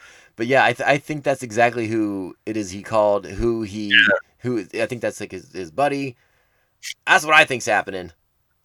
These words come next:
Speaker 2: I just thought it was someone he could get money from.
Speaker 1: <laughs> I mean, maybe it is. I mean, the show, uh, I, I mean, it, I, like I said, it, I, I,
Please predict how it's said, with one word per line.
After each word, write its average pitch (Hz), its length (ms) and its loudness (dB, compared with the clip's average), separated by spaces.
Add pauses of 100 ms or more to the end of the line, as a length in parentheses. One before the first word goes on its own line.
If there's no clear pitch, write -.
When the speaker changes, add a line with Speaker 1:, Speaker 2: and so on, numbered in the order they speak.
(480)
Speaker 2:
I 160 240 12
just 135 160 4
thought 117 120 12
it 113 40 8
was 110 100 4
someone 107 260 10
he 110 160 4
could 95 120 -4
get 92 120 4
money 95 320 2
from. 85 400 -2 (460)
Speaker 1:
<laughs> 107 200 -12 (1700)
I 202 80 4
mean, 196 120 0
maybe 214 260 4
it 170 80 6
is. 147 160 4
I - 20 -4
mean, 135 160 -2
the 160 80 -2
show, 170 440 2 (440)
uh, 131 520 4 (1600)
I, 156 160 -4
I 170 40 -2
mean, 156 160 -4
it, 127 240 -12
I, 95 200 -10
like 127 140 -4
I - 20 -10
said, 92 160 -10
it, 101 120 -8
I, 120 100 0
I, - 140 -4